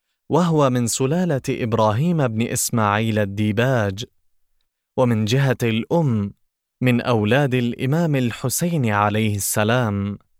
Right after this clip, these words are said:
ولهذا نجده في آخر كتبه التي ألفها في شاد أباد،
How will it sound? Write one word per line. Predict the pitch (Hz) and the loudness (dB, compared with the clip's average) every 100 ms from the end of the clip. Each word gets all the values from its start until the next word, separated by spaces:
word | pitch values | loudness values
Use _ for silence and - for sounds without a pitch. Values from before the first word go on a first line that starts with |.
| _ _ _ _ _ 113 | _ _ _ _ _ -2
ولهذا | 113 107 98 143 135 117 113 101 - _ _ _ - | 0 2 2 2 2 2 0 -2 -8 _ _ _ -2
نجده | 123 117 175 175 123 120 | 0 0 0 0 2 0
في | 107 120 117 | 0 -2 -2
آخر | - 151 - 127 113 | 0 -2 -2 -2 0
كتبه | 107 - 151 139 120 117 98 _ _ _ _ _ - | -2 -6 -2 0 0 0 -2 _ _ _ _ _ -2
التي | 131 120 - 127 - | 2 0 0 -4 0
ألفها | 117 113 151 147 123 117 110 | 0 0 -2 -2 0 2 0
في | 101 113 104 | 0 -2 -2
شاد | - 156 156 117 - | -2 0 0 -2 -2
أباد، | 113 110 131 123 107 | -2 0 2 0 -2